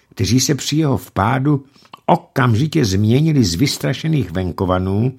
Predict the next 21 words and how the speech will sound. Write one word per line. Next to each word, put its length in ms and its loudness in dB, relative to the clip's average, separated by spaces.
na 120 0
nesmiřitelné 880 0
partizány, 920 -6
kteří 240 2
sice 300 0
neměli 460 4
síly 380 -2
na 140 -4
to, 280 -10
aby 180 2
napadali 540 0
silné 480 0
vojenské 500 -2
kolony, 520 -4
ale 240 2
naprosto 680 -2
přerušili 680 -4
právě 560 -4
ony 340 2
zásobovací 800 -2
trasy 560 -6